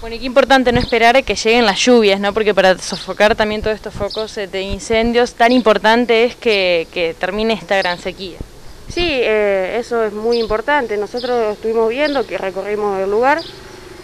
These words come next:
Speaker 2: eh, que está todo muy seco, le falta muchísima agua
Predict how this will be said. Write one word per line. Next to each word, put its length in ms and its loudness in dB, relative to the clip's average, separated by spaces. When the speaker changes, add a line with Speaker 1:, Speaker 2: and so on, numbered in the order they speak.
Speaker 2:
eh, 400 -6
que 60 -8
está 200 0
todo 220 4
muy 180 2
seco, 420 2
le 140 0
falta 580 2
muchísima 680 2
agua 260 2